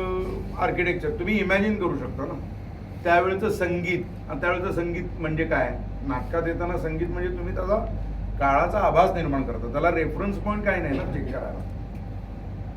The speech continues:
ही गाणी जी आहेत ती बाबा दीनानाथांनी अशी अशी गायली होती, ती गाण्यांच्या चाली आहेत, पण otherwise नाटकाचं पार्श्वसंगीत, पूर्वीच्या काळामध्ये नाटकाचं पार्श्वसंगीत,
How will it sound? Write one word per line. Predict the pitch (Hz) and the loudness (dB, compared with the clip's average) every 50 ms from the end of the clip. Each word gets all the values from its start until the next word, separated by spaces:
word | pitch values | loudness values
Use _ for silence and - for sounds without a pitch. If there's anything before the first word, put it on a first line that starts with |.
| - - - - - - | -8 -8 -8 -8 -6 -4
ही | 151 180 | -4 -2
गाणी | 175 - 151 147 160 175 180 | 0 2 2 2 2 0 2
जी | 196 202 | 4 4
आहेत | 196 - | 4 4
ती | 190 | 2
बाबा | 190 190 190 196 202 - | 2 2 4 2 2 2
दीनानाथांनी | 160 170 160 170 180 180 180 175 - 185 185 185 180 | 2 2 2 2 2 0 0 -2 -2 -4 -4 -2 -2
अशी | 165 131 135 170 | -2 -2 0 -2
अशी | 156 139 175 202 | -2 -2 -2 4
गायली | 190 202 185 180 160 151 | 6 6 8 6 4 2
होती, | 143 135 127 131 - - | -2 -2 -2 -4 -4 -2
ती | 147 | -2
गाण्यांच्या | 147 143 139 147 156 156 123 113 101 | 0 0 0 0 -2 -4 -4 -4 -2
चाली | - 131 127 135 160 165 | 0 0 2 2 2 2
आहेत, | 135 - 104 - - - - - - - - - - - | 2 2 0 -4 -6 -8 -10 -10 -10 -10 -10 -8 -4 -2
पण | 165 170 | 0 0
otherwise | 170 165 135 131 131 147 160 180 190 190 | 2 0 0 0 0 0 2 2 0 0
नाटकाचं | 180 156 131 - - 165 165 180 214 220 | 0 -2 -2 -2 -2 -2 0 0 0 2
पार्श्वसंगीत, | 202 202 180 165 143 170 185 - 160 160 151 143 139 147 156 143 127 127 139 - - - - - - - - - - - - - - - - - - - - - - - - - - - - - - - | 4 2 2 2 0 -2 -2 0 0 0 0 -2 -2 0 0 0 0 0 -2 -4 -4 -6 -6 -8 -6 -6 -6 -6 -6 -6 -6 -8 -8 -8 -8 -8 -6 -6 -6 -8 -8 -8 -8 -6 -6 -6 -6 -6 -4 -2
पूर्वीच्या | 160 156 156 156 196 202 202 220 214 | 0 0 2 2 2 2 2 2 4
काळामध्ये | 220 214 214 214 214 214 214 220 226 | 6 6 6 6 4 2 0 0 0
नाटकाचं | 208 185 156 - - 196 196 196 220 | 0 0 -2 -2 -4 -4 -2 -2 -2
पार्श्वसंगीत, | 208 - 190 165 - - - 196 208 - 180 170 151 135 120 | -2 0 0 0 0 0 -2 -2 0 0 0 0 0 0 -2